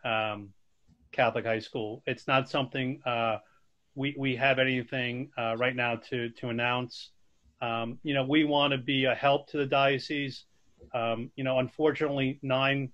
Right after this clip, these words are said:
Catholic elementary s-, uh, schools closed or will be closing at the end of the school year. Um, so we wanna be a help.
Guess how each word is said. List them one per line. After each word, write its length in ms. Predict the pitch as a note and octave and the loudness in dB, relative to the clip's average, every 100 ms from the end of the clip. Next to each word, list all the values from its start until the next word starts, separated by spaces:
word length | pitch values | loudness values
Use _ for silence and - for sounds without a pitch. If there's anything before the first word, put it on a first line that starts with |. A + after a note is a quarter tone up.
| _ | _
Catholic 340 | - C3 C3+ | 0 0 0
elementary 540 | C3 C3 B2+ B2+ C3 A#2+ | 0 0 0 -2 -4 -6
s-, 180 | - - _ - | -8 -16 _ -2
uh, 100 | C3 | -2
schools 360 | B2 - A#2+ - | -2 -4 -6 -4
closed 440 | C3 B2 A2 - _ - | 0 2 0 -6 _ -6
or 140 | C3 | -2
will 180 | C3+ B2+ | 0 0
be 140 | B2 | -2
closing 500 | A#2 C3+ B2+ A#2+ A#2 - _ _ - | -2 0 0 -2 -6 -8 _ _ -2
at 120 | B2+ | 0
the 100 | C3 | 0
end 160 | B2+ | 0
of 60 | B2 | 0
the 60 | A2+ | -4
school 240 | - A#2+ | -6 -6
year. 260 | A#2 A2+ G#2 _ _ _ _ - | -2 -4 -6 _ _ _ _ -4
Um, 240 | A#2+ A2+ | -4 -4
so 140 | - | -2
we 100 | C3+ | 0
wanna 260 | C#3 D#3 D#3 | 4 6 6
be 180 | C#3+ C#3 | 4 4
a 60 | |
help. 380 | B2 C#3+ D#3 - | 4 4 4 2